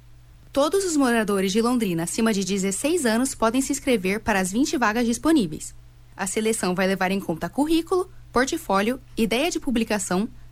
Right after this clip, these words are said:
condição socioeconômica e pertencimento a grupos minoritários. Quem for selecionado pode optar por receber uma bolsa transporte para se deslocar até as aulas. O projeto tem o patrocínio do promic,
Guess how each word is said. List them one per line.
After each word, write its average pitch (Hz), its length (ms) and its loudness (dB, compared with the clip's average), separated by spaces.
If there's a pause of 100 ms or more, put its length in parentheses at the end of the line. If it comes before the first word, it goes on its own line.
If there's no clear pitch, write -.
(160)
condição 262 480 2
socioeconômica 269 920 0
e 214 100 -2
pertencimento 269 760 0
a 220 60 4
grupos 220 320 0
minoritários. 311 840 0 (580)
Quem 269 180 2
for 233 200 0
selecionado 214 680 0
pode 190 260 0
optar 196 380 0
por 190 140 -2
receber 196 400 -2
uma 185 100 2
bolsa 190 260 -2
transporte 214 640 0 (120)
para 185 160 0
se 185 120 -6
deslocar 247 480 0
até 233 200 -2
as 269 120 -2
aulas. 170 440 -4 (360)
O 214 120 2
projeto 240 560 0 (100)
tem 240 140 0
o 226 60 0
patrocínio 240 520 0
do 233 120 0
promic, 294 520 0